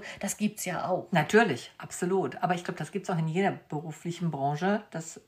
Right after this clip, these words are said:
Speaker 2: es solche und solche gibt. Ich stell mir das immer so vor wie in so einem Lehrerzimmer, weißt du, so in so einer Riesenschule.
Speaker 1: Hm.
Speaker 2: Und dann sitzen die da alle in den Pausen und da gibt's bestimmt auch so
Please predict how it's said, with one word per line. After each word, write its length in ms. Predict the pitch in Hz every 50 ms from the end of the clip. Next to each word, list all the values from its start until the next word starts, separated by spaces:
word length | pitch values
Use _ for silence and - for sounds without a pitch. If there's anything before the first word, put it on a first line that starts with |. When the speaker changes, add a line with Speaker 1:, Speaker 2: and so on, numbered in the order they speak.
| _ _ _
Speaker 2:
es 160 | - 170 - -
solche 300 | 170 147 143 143 - 190
und 120 | 185 180
solche 320 | 180 190 208 220 - 170 143
gibt. 180 | 139 151 165
Ich 80 | 196 202
stell 140 | - 349 415
mir 80 | 339
das 100 | 269 269
immer 180 | 269 254 240 220
so 60 | 214
vor 180 | 208 - 226 214
wie 60 | 220
in 80 | 190 190
so 60 | 185
einem 140 | 185 180 165
Lehrerzimmer, 720 | 156 151 170 208 247 220 165 - - - - 151 147 147 147
weißt 220 | 165 175 - -
du, 40 | 202
so 180 | 180 180 165
in 120 | - 175 170
so 60 | 175
einer 180 | 180 175 170 175
Riesenschule. 600 | 190 202 202 190 220 208 - 185 196 214 254 285
Speaker 1:
Hm. 60 | 311 - - - - - - -
Speaker 2:
Und 140 | - 202 196
dann 160 | 190 185 180
sitzen 280 | 185 202 202 - - 247
die 120 | 233 226
da 140 | 214 208 185 -
alle 240 | 185 190 214 226 220
in 140 | 208 214 208
den 120 | 202 190
Pausen 540 | - - - 156 165 185 214 226 247 254 254
und 220 | 202 196 180 170
da 40 | - -
gibt's 220 | - 160 - -
bestimmt 360 | - 214 - 269 285 - -
auch 80 | - -
so 420 | - - 196 180 175 175 180 175